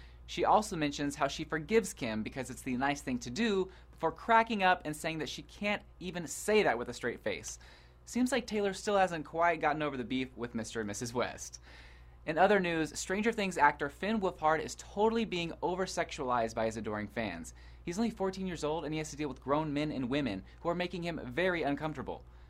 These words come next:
He's recently stated how he loves his fans, but would prefer that them not refer to him as "daddy." He thinks it's creepy and weird, and we could not agree more.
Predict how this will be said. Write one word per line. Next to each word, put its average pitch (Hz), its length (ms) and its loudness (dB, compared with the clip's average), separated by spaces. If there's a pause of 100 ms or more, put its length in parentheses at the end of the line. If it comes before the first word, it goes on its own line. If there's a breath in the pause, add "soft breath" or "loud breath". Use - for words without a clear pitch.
(240 soft breath)
He's 190 160 -4
recently 208 300 -2
stated 180 300 -2
how 165 160 4
he 165 100 0
loves 196 300 8
his 151 160 -2
fans, 123 400 0
but 135 180 0
would 156 180 -6
prefer 202 320 -2
that 226 160 -4
them 170 180 -2
not 160 220 4
refer 160 320 -2
to 170 80 0
him 170 240 -4
as 139 320 4 (300 soft breath)
"daddy." 113 440 2 (280 soft breath)
He 208 140 2
thinks 196 260 0
it's 160 120 -4
creepy 202 460 0
and 151 160 -2
weird, 160 260 0
and 123 140 -2
we 127 80 -2
could 120 220 -8
not 131 280 0
agree 123 240 -4
more. 95 360 -6